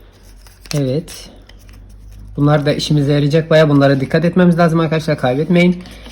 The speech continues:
Çok işimize yarayacaktır. Evet, şimdi de kulaklığımızı açalım.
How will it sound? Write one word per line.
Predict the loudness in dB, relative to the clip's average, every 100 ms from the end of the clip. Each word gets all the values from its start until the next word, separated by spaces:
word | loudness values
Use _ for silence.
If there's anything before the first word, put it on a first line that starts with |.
| -16 -18 -14
Çok | -6 -6 -4
işimize | -2 0 0
yarayacaktır. | 0 0 -4 -4 -8 -10 -18 -20 -20 -20 -20 -18 -12
Evet, | -12
şimdi | -4 -2 0
de | -2
kulaklığımızı | -2 -2 -2 -2 -2 -2 -6 -8 -14 -14 -14 -14 -12 -8
açalım. | -8 -6 -6 -4 -6 -8